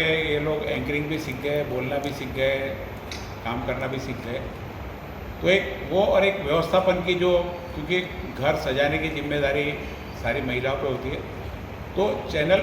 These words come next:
अच्छा कैसे दिख सकता है, इसमें क्या अच्छा हो सकता है, इसमें इनका बहुत बड़ा योगदान रहता है। महिलाएं हमेशा ही अग्रसर रही है और आज की महिला शिक्षित है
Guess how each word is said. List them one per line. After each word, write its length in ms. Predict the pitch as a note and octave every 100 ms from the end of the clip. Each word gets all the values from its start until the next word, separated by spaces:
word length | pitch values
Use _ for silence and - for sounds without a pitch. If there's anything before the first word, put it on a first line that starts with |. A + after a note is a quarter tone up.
| -
अच्छा 320 | D3 - - F#3
कैसे 300 | F3 - F3+
दिख 160 | D#3 D#3
सकता 260 | C#3 -
है, 60 | D3+
इसमें 260 | - D#3+
क्या 140 | D3 D#3
अच्छा 200 | C#3+ D3+
हो 60 | D3+
सकता 280 | D3 -
है, 40 | D3+
इसमें 220 | - D3+
इनका 160 | C#3+ D3
बहुत 240 | A#2+ B2+
बड़ा 120 | C3+ C3+
योगदान 360 | A#2+ A2 C#3+ B2
रहता 220 | A2 A#2+
है। 1400 | - - - - - - - - - - - - - -
महिलाएं 520 | C3 D3+ F3 G3 G3+
हमेशा 380 | D3+ D#3 E3 F3
ही 140 | F3+ F#3
अग्रसर 420 | D#3 D3 E3 E3+
रही 220 | D#3+ D3+ D#3
है 140 | F#3+ - - D3
और 120 | C#3 E3+
आज 200 | B2 C#3+
की 120 | - E3
महिला 340 | C#3+ D3 D3+ D#3 D#3 - - - - - - -
शिक्षित 360 | - - D3
है 140 | C#3+